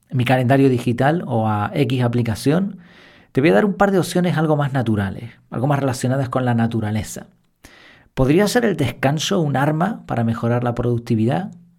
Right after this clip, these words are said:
¿El ejercicio, el deporte, un buen masaje, algo de mindfulness? ¿Y qué hay del agua? ¿O qué tal una combinación de todo lo anterior? Pues de eso va algo que descubrí hace poquito y que tiene un nombre un poco extraño, aguajara.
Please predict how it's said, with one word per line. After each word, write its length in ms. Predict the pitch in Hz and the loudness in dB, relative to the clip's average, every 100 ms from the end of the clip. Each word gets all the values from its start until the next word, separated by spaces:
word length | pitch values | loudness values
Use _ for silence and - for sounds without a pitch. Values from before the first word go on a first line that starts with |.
| - | -6
¿El 80 | 117 | -4
ejercicio, 680 | - - 151 151 - 196 | -2 0 0 0 0 0
el 80 | 127 | 0
deporte, 680 | 113 139 151 - 185 214 - _ _ _ | 0 2 0 0 -4 -4 -10 _ _ _
un 140 | - 135 | -2 2
buen 160 | 143 | 2
masaje, 640 | 131 117 - 139 - 185 196 | 0 -2 -2 -2 -2 -4 -6
algo 260 | 139 127 127 | -4 0 2
de 100 | 120 | 4
mindfulness? 720 | 143 151 175 165 196 220 - _ _ _ _ _ _ - | 2 0 0 0 0 -2 -8 _ _ _ _ _ _ -4
¿Y 60 | |
qué 140 | 120 208 | 2 2
hay 100 | 233 | 2
del 160 | 165 | 0
agua? 420 | 98 95 104 117 _ _ _ _ _ _ | -2 -6 -10 -14 _ _ _ _ _ _
¿O 120 | 139 | -2
qué 100 | 135 | 0
tal 140 | 180 220 | 2 2
una 180 | 214 202 | 2 2
combinación 680 | 170 165 147 127 160 165 156 | 2 2 0 0 0 0 0
de 100 | 135 | 0
todo 300 | 156 151 143 | 2 4 2
lo 80 | |
anterior? 580 | 127 120 110 98 - - _ _ _ _ - - - | 0 -2 -2 -4 -8 -16 _ _ _ _ -20 -20 -10
Pues 160 | - 139 | -2 2
de 60 | 180 | 2
eso 200 | 180 202 | 2 2
va 200 | 208 - | 2 2
algo 240 | 175 175 | 2 4
que 80 | 170 | 2
descubrí 520 | 143 - 143 151 147 | 2 0 2 2 2
hace 240 | 139 - 135 | 0 -2 0
poquito 420 | 123 170 175 226 | 0 2 2 2
y 80 | 170 | 2
que 120 | 123 | 2
tiene 180 | 135 143 | 2 2
un 60 | |
nombre 460 | 139 139 135 127 117 | 0 0 0 2 2
un 60 | 113 | 0
poco 220 | 123 117 | -2 -2
extraño, 500 | - 117 101 98 - | -4 -4 -4 -8 -6
aguajara. 760 | 131 113 113 - 139 117 - | -4 0 0 0 -2 -2 -8